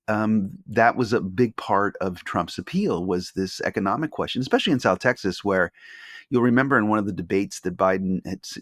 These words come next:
insinuated he would shut down the oil industry. Well, a lot of people in South Texas migrate to the Gulf to work in, uh, in the oil fields. And so that didn't go over very well, uh, in,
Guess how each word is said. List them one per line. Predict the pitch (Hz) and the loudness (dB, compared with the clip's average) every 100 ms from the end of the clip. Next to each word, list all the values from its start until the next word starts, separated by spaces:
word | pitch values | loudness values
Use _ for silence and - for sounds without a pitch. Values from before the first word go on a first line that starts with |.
| - | -4
insinuated | 107 - 135 147 110 95 95 | -4 -2 -2 0 0 0 -2
he | 95 | -4
would | 98 98 | -4 -4
shut | - 98 | -2 -2
down | 92 92 92 | 0 -2 0
the | - | 0
oil | 104 120 | 0 2
industry. | 92 87 - 98 101 | 0 -2 -4 -4 -4
Well, | 98 92 - _ - - - | -2 -2 -4 _ -20 -20 -6
a | |
lot | 92 98 | 0 0
of | 95 | 0
people | - 90 | -6 -6
in | 92 | -2
South | 87 - | -2 -2
Texas | 90 - 80 | -4 -4 -8
migrate | 90 92 104 92 101 - | -2 0 0 0 -2 -2
to | - | -6
the | 92 | -6
Gulf | 85 85 85 - | 2 2 2 -4
to | 101 | -4
work | 85 92 - - | 0 0 -2 -10
in, | 78 85 - | -10 -10 -8
uh, | 85 80 - | -6 -6 -4
in | 92 | -2
the | 92 | 0
oil | 95 95 92 | 0 0 -2
fields. | 98 92 85 - | -2 -2 -4 -10
And | - 92 | -6 -4
so | - 87 85 _ _ _ _ _ | 0 0 0 _ _ _ _ _
that | 104 98 | 0 2
didn't | 104 98 | 0 2
go | 92 | 2
over | 101 95 | 2 0
very | 90 95 | -2 0
well, | 92 87 80 - - | 2 2 0 -4 -6
uh, | 90 85 - | -4 -2 -2
in, | 90 90 | -2 -2